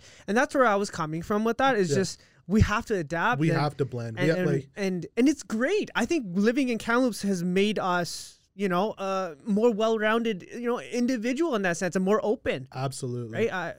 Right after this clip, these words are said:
Speaker 1: I have family in, you know, in those areas that, you know, some of them are, you know, kinda tunnel vision and, you know what, they're, they're,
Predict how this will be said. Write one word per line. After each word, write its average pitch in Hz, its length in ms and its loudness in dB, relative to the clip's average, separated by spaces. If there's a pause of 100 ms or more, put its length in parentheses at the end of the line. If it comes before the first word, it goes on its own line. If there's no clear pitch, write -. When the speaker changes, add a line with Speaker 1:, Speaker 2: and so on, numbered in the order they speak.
(220)
Speaker 1:
I 226 40 -2
have 220 180 -4
family 202 400 -4
in, 190 340 -4
you 190 120 -10
know, 156 180 -4
in 170 120 -4
those 151 180 -6
areas 156 560 -4
that, 156 380 -6
you 175 140 -10
know, 196 60 -6
some 170 300 -6
of 180 80 -4
them 190 220 -6
are, 143 280 -8 (380)
you 165 80 -14
know, - 60 -14 (380)
kinda 156 200 -10
tunnel 240 300 -4
vision 214 440 0
and, 170 240 -2
you 160 60 -4
know 156 140 -6
what, 156 200 -4
they're, 151 220 -4 (480)
they're, 185 180 0